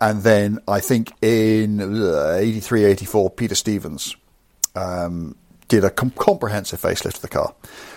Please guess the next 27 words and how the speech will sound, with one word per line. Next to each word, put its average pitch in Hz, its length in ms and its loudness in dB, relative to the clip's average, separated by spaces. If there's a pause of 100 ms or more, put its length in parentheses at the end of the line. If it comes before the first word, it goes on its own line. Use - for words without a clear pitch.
(120)
Um, 98 320 4
and 110 100 2
a - 20 4
very 104 280 2
different - 400 -4
car 82 260 0
was 82 420 -6
launched 95 300 -2
thereafter. 82 500 0
And 101 120 2
I'm 151 120 0
not 107 180 -4
here 107 160 2
to 98 100 -6
say 107 300 4
which 110 280 -4
one's 113 180 0
better 110 200 4
than 110 120 0
the 123 120 4
other, 101 180 4
but 98 160 -4
they 107 140 2
are 107 180 4
very, 127 400 2
very 98 300 0
different, 85 440 -10